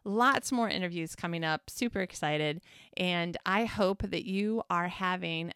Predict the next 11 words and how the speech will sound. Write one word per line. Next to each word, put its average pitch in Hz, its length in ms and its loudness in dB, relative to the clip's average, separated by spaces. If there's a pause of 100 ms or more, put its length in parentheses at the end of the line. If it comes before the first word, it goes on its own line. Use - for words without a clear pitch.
a 160 80 0
blessed - 800 0
day. 165 440 2 (400)
If 185 140 -4
you're 190 80 0
thinking, 202 400 -2
"Yeah, 175 200 0
no, 139 200 -2
that's - 280 -6
not - 140 -4
happening," 156 480 -2